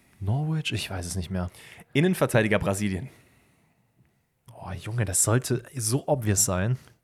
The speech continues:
Speaker 2: So, jetzt aber langsam. Komm, Rechtsverteidiger Polen. Du weißt es. Ich seh's doch in deinen Augen.
Speaker 1: Nee, wirklich, ich habe, es sind so
Speaker 2: Okay.
Speaker 1: offensichtliche Nationen, aber ich komm nicht drauf.
Speaker 2: Die letzten zwei sind keine offensichtlichen Nationen, deswegen wirst du auch drauf kommen. Links Mittelfeld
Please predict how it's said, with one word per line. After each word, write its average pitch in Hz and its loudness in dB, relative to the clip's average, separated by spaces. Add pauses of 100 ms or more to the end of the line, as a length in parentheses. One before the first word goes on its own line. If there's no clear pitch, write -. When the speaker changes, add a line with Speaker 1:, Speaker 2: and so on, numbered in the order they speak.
(160)
Speaker 2:
So, - -8
jetzt 98 0
aber 98 -4
langsam. 156 -6 (140)
Komm, 95 2 (280)
Rechtsverteidiger 113 0
Polen. 101 -6 (3500)
Du 98 -6
weißt 98 2
es. - -8 (360)
Ich - -6
seh's 113 2
doch - -4
in 104 0
deinen 95 2
Augen. 90 -4 (320)
Speaker 1:
Nee, 107 4
wirklich, 101 -4
ich - -4
habe, 113 0
es 107 2
sind 117 4
so 113 4
Speaker 2:
Okay. - -6
Speaker 1:
offensichtliche 117 2
Nationen, 110 4
aber 92 0
ich 90 -4
komm 120 0
nicht 92 -2
drauf. 92 2
Speaker 2:
Die 90 4
letzten 117 4
zwei 110 4
sind 104 -2
keine 113 2
offensichtlichen 110 -2
Nationen, 104 0
deswegen 98 -2
wirst 95 -2
du 98 0
auch 95 -2
drauf 95 -6
kommen. 95 -2
Links 110 0
Mittelfeld 113 0